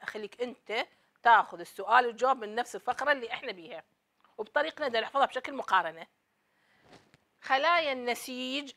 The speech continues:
البارانكيمي حية بسبب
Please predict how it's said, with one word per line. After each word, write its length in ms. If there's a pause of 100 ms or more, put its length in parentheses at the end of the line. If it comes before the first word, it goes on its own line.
البارانكيمي 680
حية 680 (320)
بسبب 760